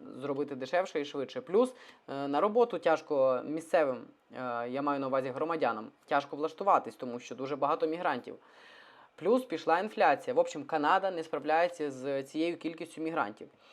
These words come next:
І ось, е, міністр міграції заявив, що вони будуть обмежувати тимчасових, е, мешканців Канади.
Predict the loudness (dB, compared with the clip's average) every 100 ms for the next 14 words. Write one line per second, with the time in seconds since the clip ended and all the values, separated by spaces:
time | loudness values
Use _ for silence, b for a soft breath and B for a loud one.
0 | B B _ 2 6 4 2 _ _ _
1 | -8 -4 0 0 -2 -4 -4 -4 -2 0
2 | 0 -2 -2 -2 -2 -4 -2 -2 -2 -6
3 | -6 -6 -8 -10 -12 -8 -6 -2 -2 0
4 | -4 -2 -2 -2 -2 -4 b b _ -6
5 | -4 -6 0 2 2 0 -2 0 0 0
6 | -2 -2 -6 -6 -6 -4 -4 -6